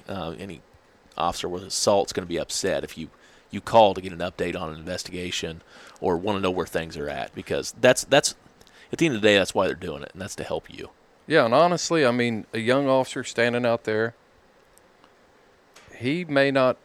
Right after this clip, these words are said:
Speaker 2: know that what he's dealing with is actually a felony. You know, in the state of Indiana, it's a felony.
Speaker 1: It is.
Speaker 2: He may not r-, realize that it's even a crime.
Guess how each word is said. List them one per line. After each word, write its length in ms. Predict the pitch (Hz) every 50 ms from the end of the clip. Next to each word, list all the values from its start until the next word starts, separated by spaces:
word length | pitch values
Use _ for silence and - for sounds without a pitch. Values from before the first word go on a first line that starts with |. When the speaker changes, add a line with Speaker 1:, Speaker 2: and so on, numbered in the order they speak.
| - 98 90 -
Speaker 2:
know 460 | 101 101 104 107 123 120 113 113 110
that 260 | 95 90 101 98 -
what 160 | 101 107 110
he's 260 | 104 107 110 104 95 92
dealing 360 | 107 110 107 107 107 104 101
with 300 | 98 98 95 - - - - -
is 240 | - 101 101 92 92
actually 420 | 104 104 107 104 - - 104 98
a 60 | 90 -
felony. 460 | - 95 92 90 95 95 101 104 104 _ _ _ _ _ _ _ -
You 100 | - 107
know, 180 | 98 92 98 95
in 200 | 87 107 110 107
the 60 | 92
state 240 | - - 127 123 110
of 60 | 101
Indiana, 380 | 104 101 98 95 95 98 113 117
it's 160 | 101 - -
a 40 | 98
felony. 420 | - - 104 104 101 101 110 120 -
Speaker 1:
It 80 | - 80
is. 220 | - - - - - _ -
Speaker 2:
He 120 | 123 117
may 280 | 110 107 113 117 120 123
not 320 | 127 120 120 120 110 - _ - 110 _ _ - 107
r-, 140 | 107 110 107 - _ _
realize 600 | - 110 120 120 120 113 113 110 113 117 107 -
that 120 | 113 107 107
it's 160 | 104 - -
even 240 | 131 131 120 117 110
a 60 | 101
crime. 500 | - - 120 110 117 143 135 80 -